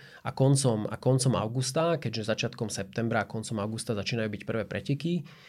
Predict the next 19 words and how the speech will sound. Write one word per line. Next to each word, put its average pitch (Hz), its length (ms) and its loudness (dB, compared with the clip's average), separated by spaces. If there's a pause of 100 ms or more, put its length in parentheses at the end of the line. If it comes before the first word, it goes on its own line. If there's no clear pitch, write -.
(160)
tak 123 160 4
už 123 160 2
začíname 113 400 2
zapriahať. 160 640 2 (1400)
A 135 240 6
v 139 60 2
závislosti 147 580 4
od - 200 -2
teplôt, 143 440 2
väčšinou 127 480 4
teda 123 240 2
naozaj 113 320 0
sa 110 160 -6
snažíme 117 480 0
stávať 104 640 0
skoro, 113 320 2
aby 113 160 2
sme 117 240 0
teda... 113 320 -2